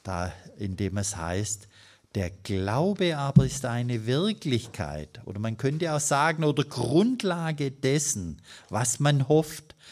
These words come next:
ein Überzeugtsein von Dingen, die man nicht sieht.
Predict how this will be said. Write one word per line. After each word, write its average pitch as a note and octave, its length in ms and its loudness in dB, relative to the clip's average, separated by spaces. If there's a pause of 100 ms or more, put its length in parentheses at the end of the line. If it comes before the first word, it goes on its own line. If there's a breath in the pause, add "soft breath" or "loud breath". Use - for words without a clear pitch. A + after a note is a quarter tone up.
(260 loud breath)
ein G#2+ 280 0
Überzeugtsein B2+ 1300 -2
von E2+ 380 -8 (160)
Dingen, B2 480 0
die G2 160 -6
man E2+ 400 -8
nicht - 400 -10
sieht. - 560 -8